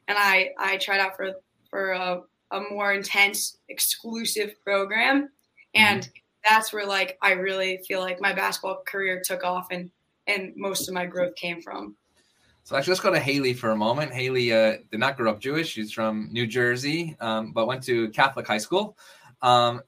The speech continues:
Speaker 2: and first, let's talk about your experience, why you chose, you said, a, a Catholic school, and what that looked like in terms of the faith experience. You just told me before there was a prayer before each game. So,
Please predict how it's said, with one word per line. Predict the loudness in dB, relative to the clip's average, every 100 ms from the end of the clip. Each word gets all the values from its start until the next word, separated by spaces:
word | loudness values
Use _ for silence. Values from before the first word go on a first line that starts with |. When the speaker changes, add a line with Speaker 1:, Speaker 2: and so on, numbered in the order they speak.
| 0
Speaker 2:
and | 2 2 0 -10 _
first, | -2 0
let's | 0
talk | 0 2
about | 0
your | 2 2 2 0 -6 _ -14
experience, | -10 -4 -2 -2 -6 -14 -18 -2
why | 0
you | 2 0
chose, | -2 0 -2 -2
you | -6
said, | -4
a, | -4 -2
a | -2
Catholic | -2 -4 -6
school, | -8 -6 -4 -4 -4
and | -6 -6 -4
what | -2 2
that | 0 0
looked | -2
like | 0 0
in | -4
terms | -12
of | -10
the | -10
faith | -6 -8 -8
experience. | -10 -6 -4 -6 -12
You | -16
just | -8
told | -6 -6
me |
before | -8 -6 -2 -2
there | -2
was | -6
a | -10 _
prayer | 2 4 4
before | 2 -2 0
each | 0 -4
game. | -8 -10 -6
So, | 0 0 0 -4